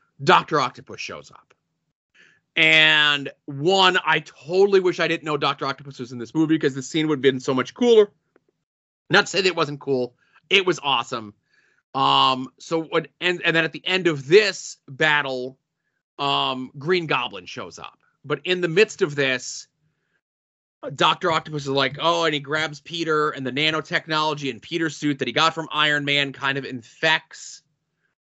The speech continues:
the arms of Doctor Octopus. So Peter is now able to control the arms and therefore, like, kind of capture Doc Ock and bring him back. But Green Goblin shows up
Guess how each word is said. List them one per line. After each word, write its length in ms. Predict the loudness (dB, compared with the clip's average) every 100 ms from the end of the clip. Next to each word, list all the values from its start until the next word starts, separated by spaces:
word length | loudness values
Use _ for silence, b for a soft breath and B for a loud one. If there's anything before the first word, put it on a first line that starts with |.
| _ _ -6
the 200 | -4 -2
arms 360 | 0 0 0 -2
of 120 | 0
Doctor 360 | 0 0 -4 -4
Octopus. 500 | -4 -4 -10 -8 -4
So 140 | -4
Peter 420 | -6 -6 -2 0
is 100 | 0
now 180 | 0 0
able 200 | 0 -2
to 60 | -2
control 480 | -6 -8 -2 0 0
the 80 | -2
arms 480 | 0 2 2 -2
and 180 | -6 -2
therefore, 560 | 0 0 0 2 2 2
like, 200 | -2 -4
kind 220 | -2 -2
of 100 | -2
capture 600 | -2 0 0 -2 -4 -6 _ _ _ _ _
Doc 300 | 0 2 2
Ock 260 | -2 -4 -6
and 120 | -6
bring 200 | -4 -4
him 100 | -2
back. 360 | 0 0 0 -4
But 180 | -10 -10 _ _
Green 280 | -12 -10 -6
Goblin 380 | -6 -6 -8 -12
shows 300 | -12 -12 -10
up 260 | -10 -12